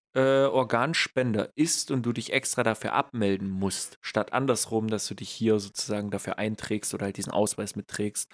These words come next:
dass du Organspender bist. Ich muss sagen, für das Prinzip wär ich eigentlich, weil ich bin auch ganz ehrlich, ich hätte mir, ich hätte nichts dagegen, weil ich seh das genauso wie du, so wenn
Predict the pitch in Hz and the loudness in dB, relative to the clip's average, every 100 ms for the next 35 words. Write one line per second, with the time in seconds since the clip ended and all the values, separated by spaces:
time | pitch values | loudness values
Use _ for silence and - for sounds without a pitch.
0 | - - - 104 107 101 101 - 101 98 | -18 -6 -2 0 2 2 0 -2 -4 -2
1 | 101 117 - - - - 135 185 196 190 | -2 -2 -4 -12 -16 -6 2 4 4 4
2 | 180 147 147 - 160 - 156 113 98 101 | 2 2 0 0 0 0 -2 -4 -6 4
3 | 110 123 156 - - - 180 196 - 165 | 6 6 6 4 2 -2 0 0 0 0
4 | 170 170 147 156 - 196 - 214 208 202 | 0 0 2 2 2 0 2 2 2 0
5 | 156 170 196 - - - - - - 185 | 2 2 2 -4 -16 -18 -10 0 2 4
6 | 208 196 196 196 - - - 139 180 185 | 4 6 6 4 0 -4 0 2 4 4
7 | 175 180 - 151 139 170 120 110 - - | 2 0 0 2 2 2 2 2 -2 -6
8 | 104 110 139 131 117 117 131 120 110 143 | 0 2 4 2 2 2 4 2 0 2
9 | 143 107 104 113 113 | 2 4 2 2 0